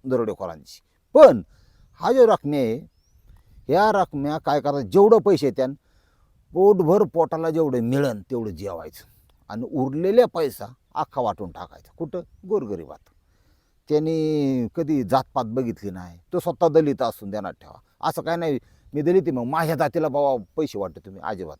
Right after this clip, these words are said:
नाही. हे जे गुण आहेत ना, हे कुठंतरी परमेश्वराचे गुण आहेत असं म्हणलं पाहिजे. आता ते नोंद डाकू म्हणून आहे, पण हा डाकू कसा आहे बघा. सगळ्या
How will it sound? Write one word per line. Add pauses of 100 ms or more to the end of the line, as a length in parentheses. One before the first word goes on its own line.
(100)
नाही. (800)
हे
जे
गुण
आहेत
ना, (340)
हे
कुठंतरी
परमेश्वराचे
गुण
आहेत
असं
म्हणलं
पाहिजे.
आता
ते
नोंद
डाकू
म्हणून
आहे, (480)
पण
हा
डाकू
कसा
आहे
बघा. (1600)
सगळ्या